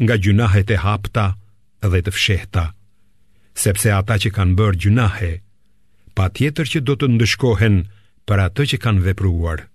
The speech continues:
Mos hani as një mish që nuk është therrur me emrin e Allahut,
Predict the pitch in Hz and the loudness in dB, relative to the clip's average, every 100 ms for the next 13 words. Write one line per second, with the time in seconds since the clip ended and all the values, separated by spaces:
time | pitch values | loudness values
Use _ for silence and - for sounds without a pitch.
0 | _ _ _ _ _ _ _ - 90 110 | _ _ _ _ _ _ _ -2 2 2
1 | 117 95 131 135 139 143 - _ _ - | 0 0 0 2 0 -2 -8 _ _ -6
2 | 127 - 110 101 104 98 - - 101 95 | -6 0 2 4 2 0 -2 0 2 2
3 | 95 - 92 101 98 98 95 104 - - | -2 -4 -2 0 0 0 -2 -6 -16 -2
4 | 98 92 - 101 95 92 92 95 - 92 | 0 0 -4 -2 0 0 0 -2 -4 -2
5 | 92 117 104 - 78 | 0 0 -2 -4 -10